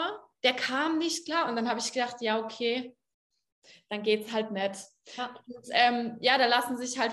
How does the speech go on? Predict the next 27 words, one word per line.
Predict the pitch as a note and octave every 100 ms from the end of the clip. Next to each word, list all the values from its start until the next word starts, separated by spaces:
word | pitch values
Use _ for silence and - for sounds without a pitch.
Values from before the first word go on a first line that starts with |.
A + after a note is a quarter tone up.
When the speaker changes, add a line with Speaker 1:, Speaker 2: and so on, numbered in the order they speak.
| -
Speaker 1:
viele, | C#4+ C#4 C4+ D4
also | A3+ A3 A3 - -
g-, | - - _
ganz | A3+ A3+
ehrlich | A3+ B3 B3+ F3+
an |
alle | G#3+ A3
Frauen, | A3 A3 A#3
die | A#3
gerade | - G#3+ G#3+
zuhören, | - C4 A#3 A3+
wenn | A#3 A#3+
dein | A3+ A3
Mann | B3 C#4
dich | A3 A3
nicht | A#3+ -
hundert | C4 B3+ B3
Prozent | - A3 A3 A3
supportet | G3 - C4+ C#4+ D4+ B3+ C4+
und | A#3 A3+
es | A3+
ist | -
scheißegal, | B3+ A#3+ A#3+ A3 A#3 B3
was | A3 A3
du | G#3+
machen | G3+ G#3 G#3
willst, | A3 C4+ -